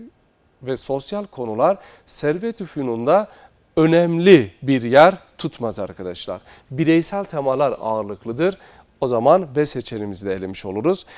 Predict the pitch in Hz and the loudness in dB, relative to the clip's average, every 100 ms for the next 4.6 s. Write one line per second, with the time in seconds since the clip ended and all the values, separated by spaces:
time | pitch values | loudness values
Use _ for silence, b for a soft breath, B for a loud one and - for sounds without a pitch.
0 | B - 143 214 226 208 185 165 139 113 | B -4 2 2 2 -2 0 0 0 0
1 | 107 170 196 _ _ _ _ _ _ _ | 4 4 4 _ _ _ _ _ _ _
2 | - 139 151 165 196 190 208 214 160 151 | -2 4 4 4 2 0 0 0 0 -2
3 | - 226 170 143 151 - 180 - 120 107 | -2 -4 -2 -2 -2 -4 -8 -8 -8 -6
4 | 98 - 104 98 147 175 | -8 -10 -10 -4 -2 -2